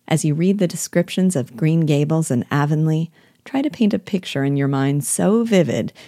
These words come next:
you might almost feel like the rose bushes are growing, the brooks running, and the warm sun shining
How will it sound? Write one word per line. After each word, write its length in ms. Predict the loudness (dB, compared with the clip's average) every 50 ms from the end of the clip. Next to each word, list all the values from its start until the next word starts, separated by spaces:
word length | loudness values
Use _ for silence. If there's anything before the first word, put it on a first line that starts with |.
| -20 _
you 120 | -4 -2 0
might 360 | 0 2 2 0 0 -2 -2 -2
almost 440 | 0 2 2 2 2 0 -2 -4 -8
feel 320 | -4 0 0 0 0 0
like 240 | 0 -2 -2 -2 -2
the 100 | -2 -2
rose 420 | 0 2 2 2 4 2 2 0
bushes 380 | 0 -2 -4 -2 -2 -2 0 0
are 80 | -2
growing, 480 | -2 0 0 0 0 2 0 0 -2 -2 _ -12 -20 _ _ -10
the 80 | -10 -8
brooks 500 | -4 -2 -2 -2 -2 -4 -8 -8 -4 -2
running, 400 | -2 0 0 0 0 -2 -2 -4 -8 -14 _ _ -4
and 140 | -4 -2 -2
the 60 | -2
warm 420 | -2 -2 0 0 0 2 2 0
sun 460 | 0 0 0 0 0 2 2 2 0
shining 680 | 0 -2 -2 -2 0 0 0 -2 -2 -2 -2 -4 -4